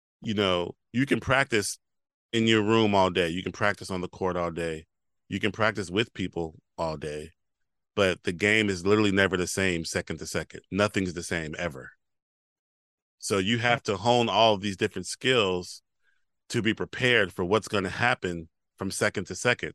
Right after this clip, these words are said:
because nothing is guaranteed. You don't know what's gonna happen. There's no such thing as two games being exactly alike, two plays being exactly alike. There's no such thing as, you know what I mean? That doesn't exist.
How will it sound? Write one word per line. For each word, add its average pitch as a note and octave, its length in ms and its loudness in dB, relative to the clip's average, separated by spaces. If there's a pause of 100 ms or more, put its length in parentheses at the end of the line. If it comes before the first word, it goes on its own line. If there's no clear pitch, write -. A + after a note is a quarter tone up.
because F2+ 360 -4
nothing F#2 680 0
is F2+ 220 -6
guaranteed. F#2 340 -2
You G#2 80 -2
don't G2+ 160 0
know G#2+ 120 2
what's G2+ 240 -2
gonna A2+ 180 -4
happen. D#2 400 -4
There's G2 200 -6
no A#2+ 120 2
such C3 200 -4
thing A2+ 300 4
as G2 180 -6 (360)
two B2+ 160 0
games G#2+ 260 4
being G2+ 160 0
exactly G2+ 440 0
alike, G2+ 340 0
two B2+ 160 -4
plays A#2+ 540 -2 (400)
being G2+ 120 4
exactly F#2 480 2
alike. E2 360 -6
There's B2 120 0
no D#3 120 4
such D3 160 -2
thing D#3 180 4
as, C#3+ 140 0 (160)
you D3 100 6
know D3+ 100 8
what D3 80 8
I D3 60 8
mean? D3 180 4
That B2 120 2
doesn't B2 240 2
exist. A2 420 -2